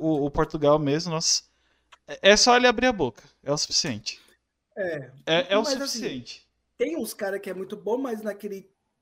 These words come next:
Speaker 2: se vira nos trinta no, no, no, no, no Faustão, ele não, não passa do, do segunda etapa.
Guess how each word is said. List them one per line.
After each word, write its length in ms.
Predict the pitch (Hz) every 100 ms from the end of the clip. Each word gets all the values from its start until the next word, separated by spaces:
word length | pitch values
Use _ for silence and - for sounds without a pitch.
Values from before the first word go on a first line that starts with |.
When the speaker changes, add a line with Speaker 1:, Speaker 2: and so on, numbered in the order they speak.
| _ - -
Speaker 2:
se 200 | - 190
vira 260 | 196 247 240
nos 180 | 208
trinta 320 | - 190 202 190
no, 220 | 185 175
no, 140 | 175 175
no, 360 | 170 165 165
no, 240 | 160 160 151
no 100 | 147
Faustão, 460 | 165 165 180 269
ele 180 | 285 285
não, 140 | 302 277
não 340 | 269 226 233
passa 300 | 220 254 302
do, 200 | 294 302
do 180 | - 269
segunda 340 | 226 254 254 269
etapa. 400 | 202 165 196